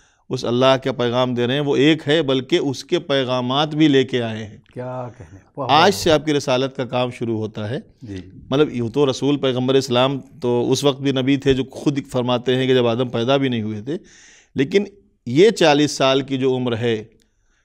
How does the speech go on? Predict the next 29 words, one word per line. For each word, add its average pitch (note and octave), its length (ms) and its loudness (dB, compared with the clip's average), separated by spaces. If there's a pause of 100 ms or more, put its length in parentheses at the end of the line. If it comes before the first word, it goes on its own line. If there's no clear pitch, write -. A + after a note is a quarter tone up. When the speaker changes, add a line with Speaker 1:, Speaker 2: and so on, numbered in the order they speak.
(180)
Speaker 1:
उसकी B2 260 -2
वजह C3 280 4
यही E3 380 6
है E3+ 180 4
कि E3+ 140 2
उसको E3 400 2
पर-, D#3+ 240 0 (360)
मनवाना C#3 680 -2
है C#3 180 0
कि C3+ 140 -2
जो C3 160 2
देखा B2+ 300 2
नहीं A#2+ 220 -2
जा A2+ 160 -4
सकता। - 320 -16
Speaker 2:
क्या - 440 -18
कहें? - 380 -20
Speaker 1:
उसको C3+ 260 2
मनवाने D#3 440 2
के D#3 120 2
लिए E3+ 120 6
चालीस C3+ 380 0
साल C3 200 2
का C3+ 140 -4
सिलसिला B2 360 -2
पैगंबर A#2 460 -4
को C3+ 120 -6
अल्लाह A2+ 280 -2
ने D3 200 -4